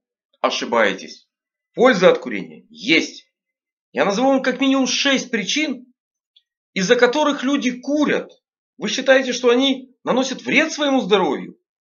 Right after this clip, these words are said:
Они выбрасывают деньги на ветер? Нет, на самом деле они получают реальный результат, реально ощутимый. Именно поэтому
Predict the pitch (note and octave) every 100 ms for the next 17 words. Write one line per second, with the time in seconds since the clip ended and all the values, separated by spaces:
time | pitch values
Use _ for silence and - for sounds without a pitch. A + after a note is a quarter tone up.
0 | _ _ _ _ - D#3+ A3+ B3+ C4 C4+
1 | B3+ A#3+ C4 B3+ A#3 A#3+ C#4 D4 - A2+
2 | D#3 C4+ A#2 F3+ F3+ F#3 A3 G#3 G3 F#3
3 | A#3 A#3+ A#3 - - C#3 D#3+ F#3 G#3 G3+
4 | G3+ A#3 C4+ - B2+ D3+ F#3+ G3+ A3+ B3
5 | C#4+ A3 F#3+ - _ _ _ E4 F4+ E4+
6 | E4 C#4+ F#3+ C3 A2 F#2 -